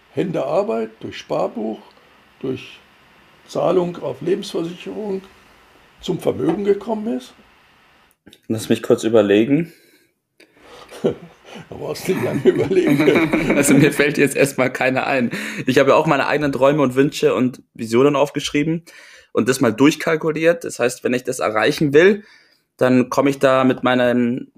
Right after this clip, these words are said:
Speaker 2: Job ungefähr raus, wenn ich, sagen wir mal, fünfundsiebzig oder achtzig bin. <laughs>
Speaker 1: Ja, ja, dann musst du auch was beeilen, dass du dann auch ein bisschen was davon, äh, hast. Also da liegt ein großes Problem drin und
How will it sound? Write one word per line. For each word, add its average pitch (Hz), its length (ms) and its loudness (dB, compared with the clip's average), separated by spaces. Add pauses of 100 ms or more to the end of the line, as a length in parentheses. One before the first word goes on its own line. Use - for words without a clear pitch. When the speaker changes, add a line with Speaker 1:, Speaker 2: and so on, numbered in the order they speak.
(100)
Speaker 2:
Job 143 320 0
ungefähr 135 540 2
raus, 131 320 2
wenn 131 160 4
ich, - 380 -4 (340)
sagen 123 380 0
wir 123 80 2
mal, 120 180 4
fünfundsiebzig 131 800 2
oder 92 160 4
achtzig - 420 -4
bin. 101 320 0
<laughs> 123 240 -10 (760)
Speaker 1:
Ja, - 300 -6
ja, 139 80 -4
dann 120 480 -10
musst 165 160 -10
du - 80 -4
auch 156 120 -4
was 156 200 -4 (140)
beeilen, - 600 2
dass 202 80 -6
du 160 280 -6 (340)
dann - 140 -4
auch 151 100 -4
ein 170 60 -14
bisschen 175 260 -6
was 160 220 -4
davon, 180 460 -2 (500)
äh, 147 260 -4 (240)
hast. 147 360 -6 (400)
Also 165 180 0
da 196 420 4
liegt 190 380 -8
ein 185 100 0
großes 196 380 0
Problem 175 460 -6
drin 170 180 -4
und 156 300 -8